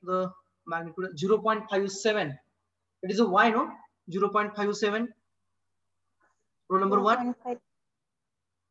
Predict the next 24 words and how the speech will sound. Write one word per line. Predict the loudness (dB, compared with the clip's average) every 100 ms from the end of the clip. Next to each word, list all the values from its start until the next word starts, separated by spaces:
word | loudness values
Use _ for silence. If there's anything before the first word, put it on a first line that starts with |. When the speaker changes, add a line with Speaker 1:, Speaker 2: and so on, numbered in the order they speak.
| _ _ _ _ _ _ _ _ _ _ _ _ _ _ _ _ _
Speaker 1:
Roll | -4
number | 0 2
one. | 2 2 -4 -8
Is | -6 -2
this | -2
zero | 2 2
point | 4 2 2
five | 0 0
seven | 2 2 2 0
is | -2
the | 0 4
Y? | 4 4 0 -8 _ _ _ _ _ _ _ _ _ _ _ _ _ _ _ _ _ _ _ _ _ _ _ _ _ _ _ _ _ _ _ _ _ -4
Okay, | -2 -4 -10 _ 0
that | 4
is | 6
directly | 6 4 2
Y | 0 0
you | 0
have | -4 -4
given. | -6 -8 -12 _ _
So | -8 0
Y | 2
raised | 2 -2
to | -6